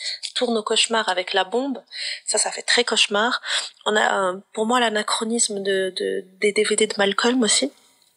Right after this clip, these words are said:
C'est peut-être un indice pour dire que c'est pas la réalité, en fait, que c'est pas réel, que c'est faux. Euh,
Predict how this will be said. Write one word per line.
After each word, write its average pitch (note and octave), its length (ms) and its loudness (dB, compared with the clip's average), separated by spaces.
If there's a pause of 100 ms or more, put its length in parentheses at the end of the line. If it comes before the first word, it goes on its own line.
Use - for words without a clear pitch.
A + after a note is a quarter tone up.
(460)
C'est G#3+ 160 0
peut-être B3 220 4
un A#3+ 100 6
indice F#3+ 360 6
pour G#3+ 200 2
dire - 200 2
que G#3+ 100 0
c'est F#3+ 160 2
pas A3 140 2
la A3 120 4
réalité, F#3+ 540 -2
en - 160 -6
fait, - 140 -6
que - 100 0
c'est - 140 4
pas G3 160 2
réel, F#3+ 340 2
que - 80 2
c'est G3+ 160 4
faux. - 300 4 (840)
Euh, F3 440 -2